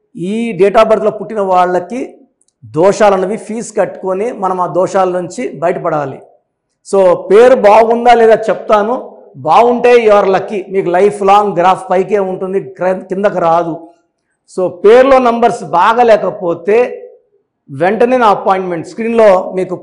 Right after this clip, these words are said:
పైన రెండు నంబర్స్, కింద మూడు నంబర్స్ కనిపిస్తున్నాయి. ఈ నంబర్స్ కాల్ చేసి అపాయింట్‌మెంట్ తీసుకోండి. So, ఫస్ట్ WhatsApp నంబర్ ఎయిట్ సిక్స్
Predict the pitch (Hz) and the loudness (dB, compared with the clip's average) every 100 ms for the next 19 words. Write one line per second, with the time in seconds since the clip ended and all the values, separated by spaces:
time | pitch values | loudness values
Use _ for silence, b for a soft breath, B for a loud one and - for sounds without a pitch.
0 | 185 196 208 190 196 196 196 196 190 208 | 0 2 2 2 2 0 0 0 0 -2
1 | 226 - - _ _ - 190 208 185 196 | -4 -6 -18 _ _ -6 -2 -2 -2 -4
2 | 190 185 190 185 180 175 170 185 175 175 | -4 -4 -4 -4 -6 -8 -10 -10 -6 -4
3 | 196 - - _ _ _ _ - 165 180 | -4 -6 -14 _ _ _ _ -6 -4 -2
4 | 180 190 190 - 175 180 175 165 277 175 | -2 -4 -4 -4 -2 0 -4 -6 -6 -6
5 | - 165 156 147 139 139 113 - 135 123 | -4 -4 -4 -10 -12 -16 -20 -18 -18 -18
6 | - _ _ 151 - 175 - 220 190 190 | -20 _ _ -12 -6 -6 -4 -2 -2 -2
7 | - 185 208 175 170 170 196 262 - _ | -4 -6 -8 -12 -8 -2 -2 -4 -12 _
8 | 156 170 190 143 214 - | -8 -6 -6 -8 -12 -12